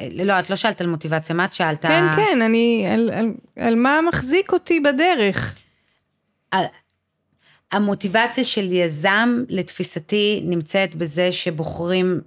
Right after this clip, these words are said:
Speaker 1: נושא או עיסוק שמאוד מאוד מאוד מחוברים אליו, וחושבים שהוא מאוד חשוב, ושמצליחים ל-,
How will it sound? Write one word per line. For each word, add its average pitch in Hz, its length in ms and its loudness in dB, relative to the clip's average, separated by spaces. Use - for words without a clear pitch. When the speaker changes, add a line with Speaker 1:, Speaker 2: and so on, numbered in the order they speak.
Speaker 1:
נושא 180 760 0
או 180 140 0
עיסוק 196 420 -4
שמאוד 196 800 0
מאוד 185 260 2
מאוד 180 240 2
מחוברים 180 540 0
אליו, 202 280 2
וחושבים 175 680 -4
שהוא 170 240 -6
מאוד - 420 -2
חשוב, 233 440 -2
ושמצליחים 180 1000 -2
ל-, 180 200 -2